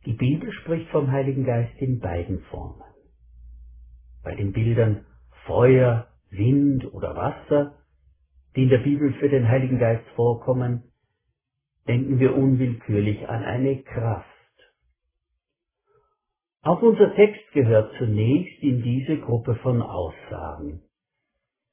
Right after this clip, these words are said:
Der Heilige Geist ist die Liebe Gottes, die wie eine wohltuende, wärmende, heilende Substanz aus Gott fließt und sich in unser Herz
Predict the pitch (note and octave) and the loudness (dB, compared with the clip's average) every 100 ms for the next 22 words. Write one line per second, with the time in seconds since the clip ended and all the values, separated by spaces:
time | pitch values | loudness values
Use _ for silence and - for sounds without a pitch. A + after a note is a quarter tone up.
0 | _ _ - F2+ C3+ C#3+ C3 - B2 C#3 | _ _ -8 0 0 0 -4 0 0 0
1 | C#3+ - C#3 - C3+ A#2 C3 D#3 E3 D3+ | -4 -12 -14 -6 -4 -2 -2 -4 -6 -4
2 | A#2 A#2 D#3+ D#3+ - - _ _ _ _ | -4 -4 -6 -8 -10 -20 _ _ _ _
3 | _ _ D3 C#3+ D3 C#3 B2 A#2 G#2 A2 | _ _ -4 0 0 0 0 -2 -4 -4
4 | B2 D3 D3+ E3 E3+ E3 E3+ D#3+ A2+ F#2+ | 0 0 0 -4 -6 -4 -4 -4 -6 -4
5 | F#2 G#2 A#2+ C3+ D#3+ E3 D#3+ D3+ B2+ - | -2 0 0 -2 -2 -4 -4 -4 -6 -8
6 | G#2 G#2+ C3 D3 D#3+ D#3+ D3 - A2+ - | -4 -2 0 0 0 -4 -6 -8 -12 -14
7 | _ G#2 G#2 D3 E3+ _ _ _ _ _ | _ -4 -2 -4 -6 _ _ _ _ _
8 | _ B2+ A#2+ - B2 C3+ - - A2+ A#2 | _ -8 -8 -6 -6 -6 -14 -14 -6 -4
9 | C3+ G3+ - _ _ _ _ _ _ _ | -4 -6 -16 _ _ _ _ _ _ _
10 | _ _ - C#3 - D3 D3 D3 C3+ C3+ | _ _ -6 -4 -2 -4 -2 -2 -2 -4
11 | A#2 A2+ A2+ A2+ | -4 -2 -4 -6